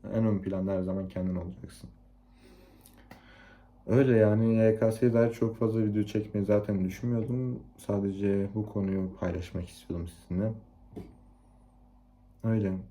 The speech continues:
Serüvenimi anlattım. Küçük üç beş tavsiye verdim. Zaten derece, diğer derslere nasıl çalışılır falan.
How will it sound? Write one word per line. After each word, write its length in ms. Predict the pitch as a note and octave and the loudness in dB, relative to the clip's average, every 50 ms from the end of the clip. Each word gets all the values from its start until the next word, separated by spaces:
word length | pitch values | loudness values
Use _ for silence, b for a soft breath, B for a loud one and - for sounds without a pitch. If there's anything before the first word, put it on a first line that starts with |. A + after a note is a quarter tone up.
| - - - | -18 -20 -20
Serüvenimi 520 | - - - G#2 G#2 G#2+ G#2+ G#2+ A2 A2 G#2+ | -8 -2 2 2 4 4 4 2 2 0 0
anlattım. 760 | G#2+ G2+ F2+ - - - - G#2 G#2+ A2 A2 A2 A2 G#2+ | 0 0 -2 -4 -8 -10 -8 -4 -4 -2 -2 -2 -2 -4
Küçük 440 | G#2 - - - - G#2 - - - | -6 -8 -10 -8 -8 -8 -8 -8 -8
üç 220 | F#2 F#2 - - - | -10 -10 -6 -4 -2
beş 200 | G2 F#2+ F#2+ - | -2 -2 -2 -4
tavsiye 480 | - F#2 F2+ F2+ F2 - - F#2+ F#2+ | -4 -4 -2 -2 -4 -4 -2 -2 0
verdim. 340 | F2+ E2 - - E2 F#2 F#2+ | 0 0 -2 -4 -2 -2 0
Zaten 400 | G2 F#2 F2+ - - F#2 F#2 F#2 | 0 0 0 -2 -2 -2 0 0
derece, 500 | F#2+ F#2+ F#2 F#2 F#2 - F#2+ F#2+ F#2 F2+ - - - - - - A2 G#2 | 0 0 0 -2 -2 -2 -2 -2 -2 -4 -6 -10 -20 -20 -16 -10 -6 -2
diğer 300 | G#2 G2 G2 F#2+ F#2+ F#2+ | -2 0 0 0 0 2
derslere 440 | F#2+ F#2 F#2 - - G2 F#2+ F#2+ F#2+ | 0 0 0 -2 -2 0 0 2 2
nasıl 260 | G2+ G2 - - F#2+ | 0 -2 -4 -6 -8
çalışılır 520 | F#2 - F2+ F2+ F2 F2 - - - F#2+ | -6 -6 -6 -6 -6 -8 -10 -10 -10 -10
falan. 360 | F#2 - - F#2+ G2 G#2 A2 | -8 -6 -6 -4 -4 -4 -6